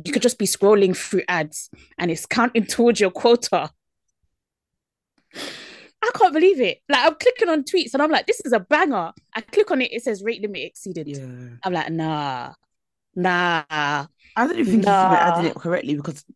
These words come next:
Speaker 2: I didn't even go on it for, like, since
Speaker 1: Yeah, the
Speaker 2: he
Speaker 1: maths
Speaker 2: said,
Speaker 1: is not mathing. <laughs>
Speaker 2: since he said, you know, "Rate limit,"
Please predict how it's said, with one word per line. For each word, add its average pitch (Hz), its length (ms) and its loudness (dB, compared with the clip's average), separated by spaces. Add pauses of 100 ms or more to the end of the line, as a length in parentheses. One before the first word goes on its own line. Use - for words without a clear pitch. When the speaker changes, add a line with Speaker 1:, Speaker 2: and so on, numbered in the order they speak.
(320)
Speaker 2:
I 208 100 6
didn't 254 120 6
even 202 140 4
go 185 160 6
on 170 120 2
it - 100 -8
for, 151 160 -2
like, 143 220 -2
since - 240 -2
Speaker 1:
Yeah, 233 60 6
the 247 120 2
Speaker 2:
he 240 40 6
Speaker 1:
maths 302 160 4
Speaker 2:
said, 339 80 2
Speaker 1:
is 247 100 -2
not 277 140 2
mathing. 208 600 -2 (160)
<laughs> 453 120 -8
Speaker 2:
since 262 240 0
he 247 100 4
said, 196 320 2
you 180 80 2
know, 160 140 2
"Rate 151 260 -6
limit," 139 320 -10